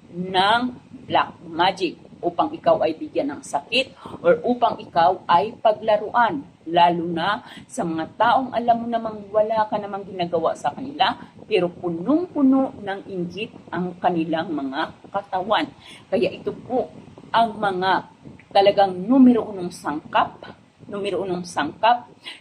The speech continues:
ng mga pangkukulam, barang, gayuma, or anumang uri ng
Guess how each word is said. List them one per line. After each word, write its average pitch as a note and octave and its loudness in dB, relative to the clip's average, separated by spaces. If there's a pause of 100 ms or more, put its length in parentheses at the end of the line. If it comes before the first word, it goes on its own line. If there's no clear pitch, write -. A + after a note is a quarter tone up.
(120)
ng G#3+ -4
mga D#3+ -2 (380)
pangkukulam, B3 0 (400)
barang, A#3 2
gayuma, A#3 2 (160)
or C#4+ 4
anumang G#3+ 2
uri D3+ -8
ng C#3+ -4